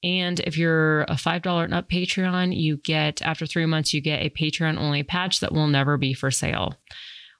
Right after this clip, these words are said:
Want to thank the twenty-five dollar Patreon, Corbin Bonafide, Iraq veteran, eight eight eight eight, Sake Holsters, Justin Paulson, Jason Anderson, Sportsman's Guide, Daniel Treadwell, Keith Callamore, Melissa Ridings, and King of the Patreon is still Jon Snow.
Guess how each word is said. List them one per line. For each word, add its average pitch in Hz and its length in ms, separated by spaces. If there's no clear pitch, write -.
Want 180 200
to 190 60
thank 185 200
the 170 120
twenty-five 180 460
dollar 156 200
Patreon, 233 800
Corbin 175 340
Bonafide, 160 520
Iraq 143 320
veteran, 156 360
eight 156 220
eight 156 200
eight 147 200
eight, 170 340
Sake 160 240
Holsters, 165 500
Justin 143 340
Paulson, 165 440
Jason 139 340
Anderson, 170 520
Sportsman's 160 560
Guide, 156 420
Daniel 214 320
Treadwell, 175 540
Keith 160 260
Callamore, 160 560
Melissa 143 460
Ridings, 151 640
and 180 240
King 185 160
of 190 40
the 202 80
Patreon 202 540
is 139 140
still 143 280
Jon 139 320
Snow. - 720